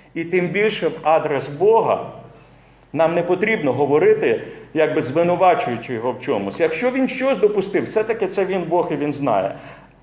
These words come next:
В свою чергу, на що нам потрібно,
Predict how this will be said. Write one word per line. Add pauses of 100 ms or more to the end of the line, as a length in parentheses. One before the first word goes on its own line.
(240)
В
свою
чергу, (160)
на
що
нам
потрібно,